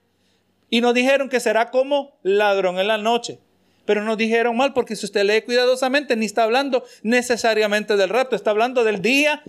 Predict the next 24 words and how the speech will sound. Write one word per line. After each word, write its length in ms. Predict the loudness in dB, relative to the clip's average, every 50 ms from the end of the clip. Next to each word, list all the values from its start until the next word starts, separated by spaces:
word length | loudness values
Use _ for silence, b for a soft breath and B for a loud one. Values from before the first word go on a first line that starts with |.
| B B B -20
de 220 | -6 -2 0 0 2
la 220 | 2 2 2 0
ira 340 | -2 -2 -2 0 0 0 2
del 220 | 2 2 0 0
Señor. 600 | -4 -6 -6 -4 -2 -2 0 0 0 -2 -4 -12 _ _ _ _ _ _ _ _ _ _ _ _ _ _ _ _ _ _ _ _ _ _
Otra 380 | -2 -2 0 0 -2 -2 0
conclusión 500 | 0 -2 -2 -2 -8 -10 -6 -6 -6 -4
que 120 | -2 -2 -2
se 100 | 0 -2
ha 60 | 0
sacado 500 | -2 -4 -2 0 0 2 2 4 2 2
es 100 | 0 0
que 220 | -2 -4 -4 -4 B B B B
ese, 440 | -4 -2 0 2 0 0 0 0 -4
esa 160 | -2 -2 -4
expresión 520 | -2 -2 -2 -2 -2 -2 -2 -2 -2 0 0
ladrón 340 | 0 0 0 0 0 0
en 80 | 0 0
la 100 | 0 0
noche 380 | 0 0 0 0 -2 -4 -4 -4 -14 _
significa 560 | -4 -2 -2 -2 -2 -2 0 -2 0 -2 -4
en 80 | -2
cualquier 340 | -2 -2 -2 0 -2 -2 -2
momento. 520 | -2 -2 -2 -2 -2 -2 -6 -10 -12 -12